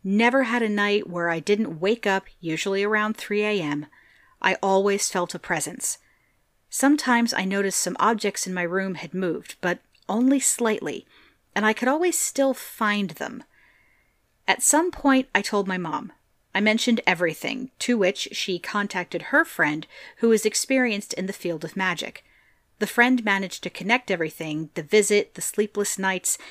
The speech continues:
to say that one of my great-grandparents was likely there with me every night,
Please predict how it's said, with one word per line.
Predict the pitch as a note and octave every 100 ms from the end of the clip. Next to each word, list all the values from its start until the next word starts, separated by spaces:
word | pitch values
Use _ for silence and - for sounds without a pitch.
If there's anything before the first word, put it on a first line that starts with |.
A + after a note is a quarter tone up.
| - -
to | G#3+
say | - A3 G#3
that | G3 F3+
one | F#3 G#3+
of | B3+
my | A3
great-grandparents | G3+ F#3 F3 F3 G3+ C4+ D4+ - F3 D#3+ D#3+ -
was | F#3+ -
likely | F#3 F#3 F#3+ F3
there | - A3+ C#4+
with | A3 F3 -
me | F3 -
every | E3+ D#3+ F3
night, | G3+ G#3 -